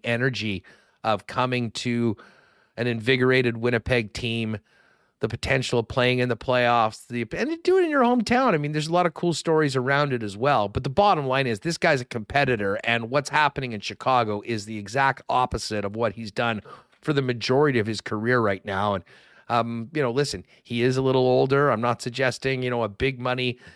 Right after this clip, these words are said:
extension or anything like that. But I think Jonathan Toews can help guys win hockey games. And I think Ro-,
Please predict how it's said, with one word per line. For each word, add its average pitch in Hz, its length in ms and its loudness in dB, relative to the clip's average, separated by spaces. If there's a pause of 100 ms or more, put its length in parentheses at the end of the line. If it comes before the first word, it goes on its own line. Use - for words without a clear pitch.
(120)
extension 143 800 -2
or 127 140 2
anything 127 400 -2
like 123 240 0
that. 120 320 2 (560)
But 127 100 2
I 123 60 2
think 156 180 -2
Jonathan 143 420 2
Toews 135 380 0
can 120 140 -2
help 123 160 -2 (480)
guys 123 220 2
win 123 180 -4
hockey 127 320 0
games. 127 300 -2
And 120 80 0
I 117 80 -2
think 131 260 -6
Ro-, 123 180 0